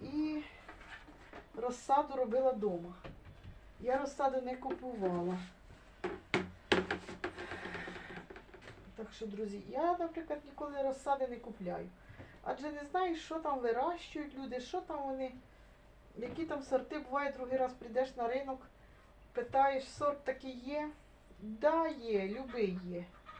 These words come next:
Беріть, аби ви брали лиш. А тоді прийшла додому, а вдома вже, коли ж ти побачиш, який він той сорт, аж коли вродить. І вже тоді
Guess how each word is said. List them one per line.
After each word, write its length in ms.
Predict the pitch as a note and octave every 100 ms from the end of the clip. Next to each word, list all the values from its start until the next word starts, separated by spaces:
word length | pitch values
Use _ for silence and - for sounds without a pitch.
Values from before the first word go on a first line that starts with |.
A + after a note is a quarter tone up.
| - - - - A#3+
Беріть, 420 | C#4 D#4+ E4+ -
аби 280 | C4 B3+ C#4+
ви 120 | C#4
брали 420 | A#3 G#3+ F#3 F#3
лиш. 200 | F#3 F#3 F3+ - -
А 60 | -
тоді 160 | C4 D4
прийшла 500 | C#4 B3 B3 D4+ E4
додому, 540 | D4+ C#4+ C#4+ C4+ C4+ - - - - - - - - - -
а 60 |
вдома 320 | G#3+ C#4 D4+
вже, 340 | C#4+ C4 C#4 C#4 C4+ - -
коли 340 | - B3+ D4 C#4+
ж 160 | -
ти 80 | A#3
побачиш, 560 | A3 G#3 G3+ G3 F#3+ -
який 300 | G#3+ A3+ G#3+
він 140 | G#3
той 160 | A3 G#3
сорт, 360 | - G3 F#3
аж 80 | G#3+ -
коли 160 | C4 C#4
вродить. 500 | C#4+ D4+ A3+ F#3+ - - - - - - - - - - C#4+
І 40 |
вже 400 | C#4+ A#3 B3 C#4 D4
тоді 400 | A3 G#3 B3+ D4+